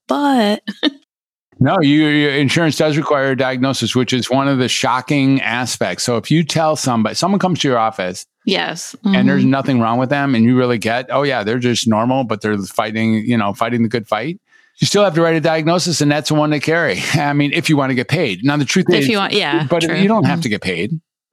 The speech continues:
Speaker 2: eh, I guess, or you could start to do some coaching. And if, when you do coaching, you get paid, you know, you get paid to tell people that they're normal and to help them actually get normal and to alleviate the doctor-patient,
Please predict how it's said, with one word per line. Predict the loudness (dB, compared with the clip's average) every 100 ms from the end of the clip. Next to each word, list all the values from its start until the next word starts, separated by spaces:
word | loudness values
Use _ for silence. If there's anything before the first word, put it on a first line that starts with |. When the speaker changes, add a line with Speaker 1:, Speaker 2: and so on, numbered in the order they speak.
| _
Speaker 2:
eh, | -4 -4 -4 -4
I | -4
guess, | -4 -2 0 -2 -4 -6 -2
or | 2 2 2 0 -2
you | -2 0
could | 0
start | 0 0
to | 0
do |
some | -2 -2
coaching. | -2 -2 -2 -2 -2
And | 0
if, | 0
when | 2
you | 2
do | 0 0
coaching, | 0 0 0 2 2
you | 2
get | -2
paid, | -2 -2 -2 -2
you | 0 0
know, | 0 -2
you | 0 -2
get | -2
paid | -2 -2 -2 -4 -12 -12 -4
to | -4
tell | -2 -2
people | -2 -2 -2
that | -4 -2
they're | 0
normal | 0 0 0 0
and | 0 0
to |
help | -2 -2
them | -2 -2
actually | -2 -2 -2
get | -2 -4
normal | -2 -2 0 0
and | 0 0
to | 0 0 -2 -8 -20 -12 -4
alleviate | 0 2 2 2 2 0 -4
the | -6
doctor-patient, | -4 -2 -4 -2 -2 -2 -2 0 0 0 0 0 -4